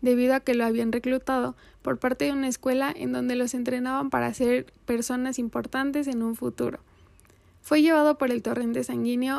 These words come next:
hasta llegar a un internado en donde lo habían solicitado, el internado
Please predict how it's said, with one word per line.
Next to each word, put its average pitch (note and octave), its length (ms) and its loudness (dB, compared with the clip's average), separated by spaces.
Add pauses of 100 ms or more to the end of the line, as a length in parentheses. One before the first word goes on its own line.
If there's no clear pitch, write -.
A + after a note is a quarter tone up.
hasta B3+ 240 -2
llegar B3+ 280 2
a - 20 -2
un C#4 80 0
internado A#3 580 0
en B3+ 80 -4
donde A#3 240 -2
lo A#3 100 0
habían A3+ 280 -2
solicitado, A#3 680 -4 (420)
el C4 340 2
internado B3 800 0